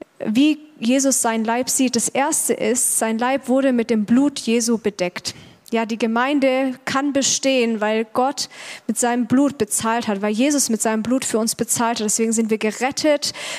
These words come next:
können wir neues Leben empfangen, können wir in der Gemeinde sein und kann die Gemeinde auch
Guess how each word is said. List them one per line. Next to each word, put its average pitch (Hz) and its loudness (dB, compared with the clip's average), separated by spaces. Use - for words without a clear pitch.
können 240 0
wir 233 2
neues 262 2
Leben 277 2
empfangen, 254 -2
können 240 0
wir 226 0
in 294 4
der 311 2
Gemeinde 247 0
sein 269 0
und 233 0
kann 294 0
die 277 0
Gemeinde 247 2
auch 233 2